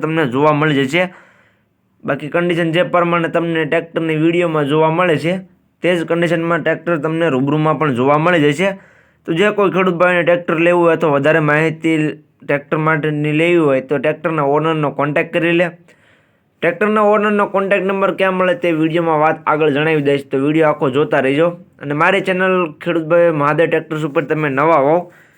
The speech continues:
તો ચેનલને સબસ્ક્રાઇબ કરી લેજો, જેથી આવા બીજા વાહનોના વીડિયો આવે ચેનલ ઉપર, એ બધા તમને જોવા મળી જાય. તો વીડિયો આખો જોતા રહેજો અને ચેનલને સબસ્ક્રાઇબ કરી લેજો. તો વાત કરીએ મહિન્દ્રા ટ્રેક્ટરની,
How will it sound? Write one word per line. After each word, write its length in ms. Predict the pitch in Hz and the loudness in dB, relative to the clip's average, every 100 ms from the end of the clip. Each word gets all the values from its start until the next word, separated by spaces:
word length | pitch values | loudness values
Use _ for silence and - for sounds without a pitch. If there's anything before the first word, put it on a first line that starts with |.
| _ - | _ -6
તો 40 | 156 | -2
ચેનલને 400 | 180 190 196 185 175 | 0 0 2 0 0
સબસ્ક્રાઇબ 440 | 190 - 175 156 - | -2 0 0 0 0
કરી 180 | 160 156 | 0 2
લેજો, 200 | 160 180 175 - _ _ - | 2 0 -2 -10 _ _ -12
જેથી 220 | 139 160 | -2 0
આવા 160 | 151 143 | 2 2
બીજા 240 | 151 143 | 2 2
વાહનોના 500 | 123 135 151 165 170 | 2 2 0 0 2
વીડિયો 260 | 175 185 196 190 | 2 2 4 4
આવે 100 | 151 | 2
ચેનલ 220 | 156 156 160 | 0 0 0
ઉપર, 160 | 175 175 190 _ _ _ - | 0 -2 -4 _ _ _ -8
એ 20 | 139 | -2
બધા 240 | 147 165 | 0 0
તમને 280 | 160 165 147 | 0 -2 -2
જોવા 240 | 127 147 139 | 0 0 0
મળી 280 | 139 156 180 | 0 0 0
જાય. 200 | 185 185 _ _ _ - | 0 -6 _ _ _ -6
તો 40 | 175 | -2
વીડિયો 260 | 208 214 | 2 2
આખો 200 | 202 208 196 | 2 0 0
જોતા 280 | 208 202 175 | 2 2 2
રહેજો 160 | 165 160 | 2 0
અને 100 | 143 175 | -2 -2
ચેનલને 400 | 175 180 170 147 | -2 0 -2 0
સબસ્ક્રાઇબ 420 | 170 156 147 135 - | -2 -2 -2 -2 -2
કરી 200 | 135 147 | -2 0
લેજો. 220 | 165 165 190 190 _ _ _ _ _ _ _ _ - | 0 0 -2 -6 _ _ _ _ _ _ _ _ -10
તો 100 | 127 | -2
વાત 200 | 143 165 156 | 0 0 0
કરીએ 220 | 185 185 | -2 0
મહિન્દ્રા 400 | 151 160 170 165 | 0 0 0 0
ટ્રેક્ટરની, 460 | 165 165 151 156 | 0 -4 -6 -4